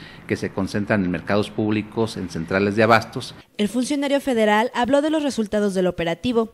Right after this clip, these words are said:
Speaker 1: Esto nos dio como consecuencia que al día de hoy llevamos cuarenta y tres visitas de verificación practicadas en este,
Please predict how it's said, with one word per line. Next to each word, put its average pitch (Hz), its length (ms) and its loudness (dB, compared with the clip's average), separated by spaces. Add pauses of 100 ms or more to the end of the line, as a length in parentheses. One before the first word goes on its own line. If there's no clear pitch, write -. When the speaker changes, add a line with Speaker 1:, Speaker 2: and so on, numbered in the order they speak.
(120)
Speaker 1:
Esto 131 120 0
nos 104 220 2
dio 107 240 2
como 98 240 -4
consecuencia 104 760 -2
que 95 120 -2
al 87 120 0
día 104 100 2
de 113 100 4
hoy 107 120 4
llevamos 101 360 2
cuarenta 87 340 -2
y 85 60 -2
tres 104 280 -2
visitas 101 420 -4
de 90 80 0
verificación 85 720 -4 (340)
practicadas 110 800 2
en 101 140 0
este, 98 240 -2